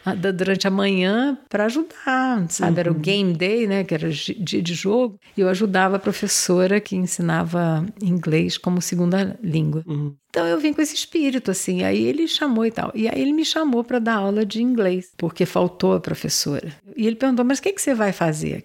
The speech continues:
Speaker 1: Você tá me oferecendo ajuda pra quê?" Eu falei, "Pro que você precisar. Se for pra limpar o refeitório, eu limpo. Se for pra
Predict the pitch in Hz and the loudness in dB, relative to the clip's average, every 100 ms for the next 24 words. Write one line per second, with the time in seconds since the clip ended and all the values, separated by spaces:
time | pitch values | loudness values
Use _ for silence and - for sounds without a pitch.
0 | - 311 349 339 320 285 254 254 240 262 | -8 -4 0 2 2 0 2 2 2 2
1 | 294 302 285 - 190 - 240 - - - | 2 0 -2 -2 -2 -2 -6 -6 -8 -2
2 | 453 453 - 480 427 320 254 240 - 196 | 0 0 -2 -2 0 2 2 0 -2 -2
3 | 185 185 175 _ 185 190 180 - 170 165 | 2 2 0 _ 0 2 0 0 2 2
4 | 165 240 196 170 - 175 - 160 160 170 | 0 -4 -6 -6 -4 -6 -2 0 2 2
5 | 175 196 214 240 262 - - 165 - 170 | 0 2 2 2 0 -2 -8 -4 0 0
6 | 165 170 170 170 170 | 0 0 0 0 -2